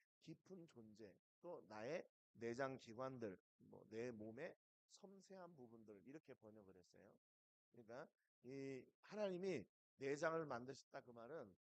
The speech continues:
실제로 내 장기를 만드셨을 뿐만 아니라 내 내면의 어떤 그 뭐 생각이나 또는 어떤 사상 또는 어떤 그 내면을, 아,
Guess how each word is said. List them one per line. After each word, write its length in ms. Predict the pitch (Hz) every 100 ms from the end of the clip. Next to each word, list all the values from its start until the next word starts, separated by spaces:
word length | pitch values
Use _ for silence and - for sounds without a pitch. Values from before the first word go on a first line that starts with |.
| _
실제로 720 | - 226 208 226 220 151 156
내 180 | 104 135 131
장기를 640 | - 123 135 151 160 156
만드셨을 600 | 107 107 127 127 113 127 -
뿐만 300 | 151 147 147
아니라 400 | 104 120 156 98 _ _ _
내 260 | - 135 151
내면의 920 | 107 110 139 165 165 143 120 131 113 87 _ -
어떤 640 | 95 - 123 120 110 98
그 140 | - 98
뭐 320 | 92 92 87
생각이나 800 | 90 165 165 151 113 101 95 123 - _ - - -
또는 480 | 135 135 131 123 - -
어떤 280 | - 107 117
사상 540 | 113 - 131 120 127 202 _ _
또는 180 | 123 123
어떤 300 | 151 - 120
그 120 | 120 110
내면을, 580 | 110 131 143 147 160 110 _ _
아, 80 | _